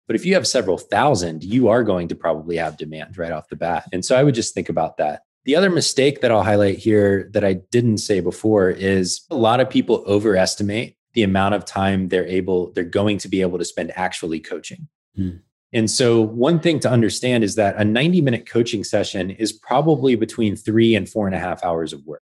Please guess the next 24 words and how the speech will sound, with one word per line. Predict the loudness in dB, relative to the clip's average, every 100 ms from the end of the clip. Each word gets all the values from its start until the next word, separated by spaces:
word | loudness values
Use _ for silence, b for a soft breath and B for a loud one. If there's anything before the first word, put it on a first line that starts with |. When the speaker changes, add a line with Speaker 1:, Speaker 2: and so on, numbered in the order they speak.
| _
Speaker 1:
There's | 0 0
prep | -4 -4 0
work | 2 2
ahead | 0 0
of | -2 -2
time | -4 -4 -4
to | -4
make | -4 -4
sure | -4
you | -2 0
know | 0
what's | 0 0
going | -2 -2 -2
on | -2 -2
in |
the | -4
person's | -4 -8 -8 -12
business, | -6 -6 -4 -4 -4 -4
that | -4 -6
you've | -6 -2 -2
reached | 0 -2 0
out | -2 -2
to | -4
them, | -4 -2 -2